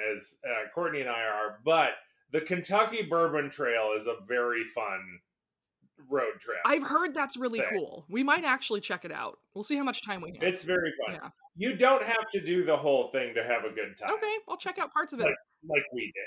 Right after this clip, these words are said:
Speaker 2: I'll try to remember to bring you
Speaker 1: <laughs>
Speaker 2: back some bourbon, too.
Speaker 1: Uh, hey, I'll take it. Oh, there's my coffee. Okay, we're almost there. We're almost to actual content.
Speaker 2: <laughs>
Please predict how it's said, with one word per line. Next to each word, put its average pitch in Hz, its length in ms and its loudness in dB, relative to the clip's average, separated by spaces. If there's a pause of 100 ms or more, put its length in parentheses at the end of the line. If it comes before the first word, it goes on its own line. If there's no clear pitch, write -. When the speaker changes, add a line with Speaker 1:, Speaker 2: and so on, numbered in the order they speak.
Speaker 2:
I'll 269 80 0
try 302 200 0
to 302 80 0
remember 277 360 0
to 240 80 -4
bring 233 220 2
you 254 60 0
Speaker 1:
<laughs> - 20 0
Speaker 2:
back 226 260 2
some 208 180 -4
bourbon, 196 400 -4
too. 170 340 -4 (240)
Speaker 1:
Uh, 135 100 -2 (200)
hey, 131 300 0 (240)
I'll 120 120 0
take 139 260 2
it. 95 120 -4 (320)
Oh, 123 160 2
there's 156 180 0
my 156 120 2
coffee. 143 440 2 (200)
Okay, 139 180 6
we're 147 160 6
almost 170 340 6
there. 92 240 4
We're 123 100 2
almost 175 280 6
to - 60 4 (160)
actual 160 300 0
content. 143 540 -2 (200)
Speaker 2:
<laughs> - 100 0